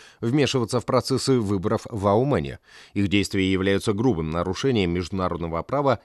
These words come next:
и основных норм, регулирующих международные отношения", отметил представитель китайского внешнеполитического ведомства.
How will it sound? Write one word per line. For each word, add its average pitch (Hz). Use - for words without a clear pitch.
и 120
основных 95
норм, 120
регулирующих 110
международные 90
отношения", 82
отметил 87
представитель 92
китайского 87
внешнеполитического 85
ведомства. 78